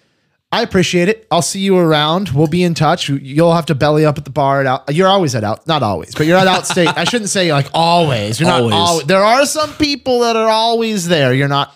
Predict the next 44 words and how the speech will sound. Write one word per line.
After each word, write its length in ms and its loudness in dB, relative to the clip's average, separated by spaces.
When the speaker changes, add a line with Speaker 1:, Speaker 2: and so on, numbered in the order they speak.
Speaker 1:
one 160 -6
of 80 -12
them. 120 -2
But, 240 0
Speaker 2:
<laughs> 120 -14
Speaker 1:
um, 200 -2
you're 120 0
there 160 2
often 360 -2
enough 240 -2
that 80 -2
I, 160 0
I'll 160 0
have 100 -2
some 160 -10
conversations 640 -6
with 140 -6
you. 80 -2
I'll 80 0
see 160 -6
you 80 -4
around 240 -8
for 100 -10
Speaker 2:
Yeah, 120 0
Speaker 1:
sure. 240 -2
So 80 -6
Speaker 2:
absolutely, 340 -2
man. 160 0
It 40 0
was, 140 -2
it 120 -6
was 120 -2
such 200 -8
a 20 -18
pleasure 340 -2
having 260 -2
me 60 0
on, 220 0
Jacob. 320 -2
I 60 0
really 360 -2
appreciate 460 -4
you, 200 -2
uh, 280 -2